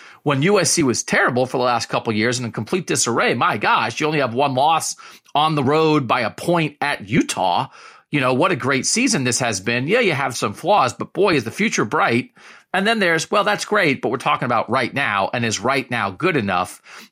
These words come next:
And, and probably, like, this version of this, we may as well talk about this a little bit right now. Like, Dorian Thompson-Robinson, U C L A, like, I think they have a chance to do some stuff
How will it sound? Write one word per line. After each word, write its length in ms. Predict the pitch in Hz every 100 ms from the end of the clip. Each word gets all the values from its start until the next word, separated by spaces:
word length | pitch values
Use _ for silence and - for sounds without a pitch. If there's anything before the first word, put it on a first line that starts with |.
| _
And, 220 | 160 139 -
and 180 | 143 123
probably, 320 | - 196 202
like, 220 | 165 131
this 380 | 127 104 190 196
version 440 | 131 147 160 151 120
of 140 | 98
this, 480 | 104 98 - - - - - - -
we 80 | 139
may 120 | 165
as 80 | 240
well 80 | -
talk 180 | - 160
about 140 | 143
this 160 | 131 -
a 40 |
little 80 | 147
bit 120 | 131
right 180 | 117 -
now. 180 | 139 120
Like, 220 | 92 -
Dorian 240 | 156 254
Thompson-Robinson, 960 | - 196 175 139 135 156 160 143 151 120
U 100 | 160
C 220 | - 151
L 140 | 143
A, 120 | 139
like, 220 | 143 113 -
I 120 | 123
think 280 | 151 180 -
they 160 | 92 123
have 120 | 120
a 40 |
chance 400 | 113 120 147 165
to 60 | 95
do 160 | 98
some 160 | 131 226
stuff 380 | - 262 -